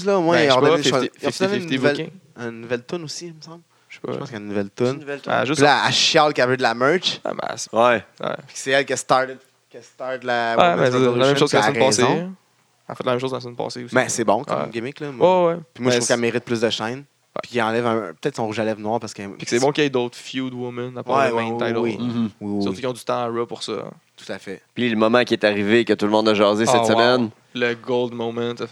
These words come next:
Speaker 3: Le,
Speaker 2: the week,
Speaker 3: la
Speaker 2: c'est
Speaker 3: signature du contrat, puis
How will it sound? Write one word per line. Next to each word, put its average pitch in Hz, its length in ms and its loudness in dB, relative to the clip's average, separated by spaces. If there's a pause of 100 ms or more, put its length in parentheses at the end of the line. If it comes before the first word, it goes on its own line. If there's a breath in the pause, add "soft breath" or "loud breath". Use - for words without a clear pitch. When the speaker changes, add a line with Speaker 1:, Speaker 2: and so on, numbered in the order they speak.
Speaker 3:
Le, 104 80 -2
Speaker 2:
the 135 540 6
week, 135 80 4
Speaker 3:
la 135 120 8
Speaker 2:
c'est 120 80 -2
Speaker 3:
signature 143 420 6
du 117 100 -6
contrat, 127 500 4
puis 113 320 0